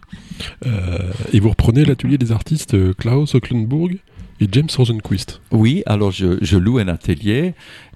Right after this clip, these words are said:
Speaker 2: Et ensuite,
Speaker 1: C'était où,
Speaker 2: c'est
Speaker 1: ça, à Paris, d'ailleurs, vous vous rappelez ?
Speaker 2: Euh, euh, rue, rue Tambis-, Issuie,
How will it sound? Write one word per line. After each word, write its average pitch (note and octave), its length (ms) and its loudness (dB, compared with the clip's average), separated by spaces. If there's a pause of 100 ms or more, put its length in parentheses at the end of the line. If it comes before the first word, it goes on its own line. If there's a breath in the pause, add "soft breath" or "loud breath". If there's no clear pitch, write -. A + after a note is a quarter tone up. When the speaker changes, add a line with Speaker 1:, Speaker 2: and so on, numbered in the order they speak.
(120)
Speaker 2:
Et G#2 200 6
ensuite, F#2+ 460 0
Speaker 1:
C'était G#2+ 40 0
où, G#2 40 2
Speaker 2:
c'est A2+ 140 2
Speaker 1:
ça, G#2+ 120 0
à G2+ 40 0
Paris, G#2 240 0
d'ailleurs, A#2 280 -2 (160)
vous G#2 80 0
vous F2+ 40 0
rappelez ? F#2 220 -6 (360)
Speaker 2:
Euh, G#2+ 140 4 (380 loud breath)
euh, F#2+ 120 -2 (100)
rue, A2 340 0
rue B2 240 0
Tambis-, B2 640 -8
Issuie, G2 460 -2